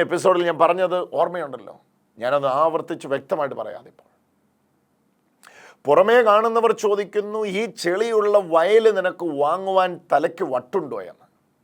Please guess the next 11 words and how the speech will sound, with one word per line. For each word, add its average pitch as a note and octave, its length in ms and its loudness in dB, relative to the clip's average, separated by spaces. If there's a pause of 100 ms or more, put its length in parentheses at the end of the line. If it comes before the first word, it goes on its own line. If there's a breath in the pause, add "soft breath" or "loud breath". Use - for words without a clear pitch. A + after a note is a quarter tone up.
(920)
എന്നാൽ F#3 320 4 (200)
വയൽ F3+ 340 4 (140)
കണ്ട G3 260 4 (140)
മനുഷ്യൻ F#3 460 -2 (160)
കണ്ടത് F#3 340 2 (140)
വയലല്ല, F3 520 4 (180)
വയലിലെ F#3+ 500 4 (160)
വൻ D#3+ 120 6 (200)
നിധിയാണെന്ന് F3 920 -2 (480 soft breath)
അവൻ F3 220 2
മനസ്സിലാക്കുന്നു. - 640 -14